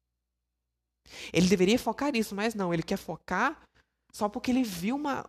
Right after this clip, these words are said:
um, uma, uma ilustração, ele nem viu o que é uma H Q inteira. Nossa Senhora, se eu virasse pra ele pra mostrar um, um H Q de yaoi, um, um mangá de yaoi, eu acho que esse homem infartava, né?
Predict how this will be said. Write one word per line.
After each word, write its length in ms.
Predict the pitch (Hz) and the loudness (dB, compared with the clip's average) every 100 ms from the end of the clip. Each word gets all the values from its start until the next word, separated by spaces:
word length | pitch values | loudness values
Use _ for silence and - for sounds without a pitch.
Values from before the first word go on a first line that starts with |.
| - | -10
um, 500 | 196 208 208 - 196 | -8 -6 -8 -6 -8
uma, 220 | 185 185 _ | -8 -10 _
uma 220 | 175 165 | -6 -2
ilustração, 920 | 147 196 254 - 349 - - - 175 160 | -2 -2 -4 -4 -4 -4 -2 -2 0 0
ele 120 | 156 | -2
nem 180 | 233 294 | -4 -6
viu 240 | 185 180 | -8 -10
o 60 | - | -10
que 120 | - | -6
é 40 | 214 | -4
uma 100 | 220 | -2
H 200 | 214 220 | -2 -2
Q 180 | - 233 | -4 -12
inteira. 540 | - - 170 160 151 - - - - | -6 0 4 2 0 -8 -20 -20 -8
Nossa 180 | 202 294 | -6 -4
Senhora, 300 | 302 262 190 | -4 -4 -2
se 100 | 202 | -2
eu 40 | |
virasse 400 | 208 202 240 302 | 0 2 2 0
pra 120 | - 247 | -4 -2
ele 120 | 202 | -2
pra 120 | 202 | -2
mostrar 500 | 202 202 - 170 147 - - - - | -4 -6 -2 -2 -2 -6 -20 -18 -4
um, 300 | 196 196 185 | -2 -2 0
um 60 | |
H 200 | 175 170 | 0 0
Q 160 | 165 262 | -2 -2
de 140 | - | 0
yaoi, 680 | 185 247 392 254 175 240 247 | 0 2 2 0 2 2 0
um, 160 | 170 170 180 | -4 -12 -10
um 300 | 170 165 160 | -8 -6 -4
mangá 400 | 165 156 - 247 | -2 0 0 -2
de 200 | 175 196 | -4 -4
yaoi, 500 | 330 190 190 233 196 - - | -2 0 2 0 0 -8 -10
eu 60 | 196 | -6
acho 140 | 214 | -6
que 60 | - | -6
esse 160 | - 220 | -6 -8
homem 160 | 254 | -8
infartava, 1040 | 240 - - - - 165 147 - 127 - - _ _ _ _ _ _ _ _ _ _ _ 156 | -8 -6 -2 -2 0 0 0 0 -4 -4 -14 _ _ _ _ _ _ _ _ _ _ _ -4
né? 280 | 160 170 | 0 0